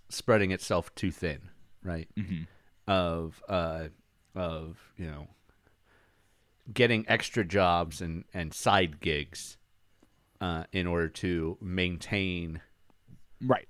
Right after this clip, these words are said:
Speaker 2: right, right.
Speaker 1: the lifestyle or, or just the, uh,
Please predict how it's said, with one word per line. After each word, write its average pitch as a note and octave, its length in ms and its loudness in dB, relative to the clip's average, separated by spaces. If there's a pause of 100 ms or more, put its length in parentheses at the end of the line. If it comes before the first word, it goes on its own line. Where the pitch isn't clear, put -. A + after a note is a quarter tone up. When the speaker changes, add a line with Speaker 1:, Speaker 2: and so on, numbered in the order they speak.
Speaker 2:
right, F2+ 220 -6
right. E2 160 -12 (240)
Speaker 1:
the G2+ 180 0
lifestyle F#2+ 920 4
or, G2+ 380 4 (140)
or G2+ 240 4
just F#2 420 0 (140)
the, E2+ 600 0 (920)
uh, D#2 360 -2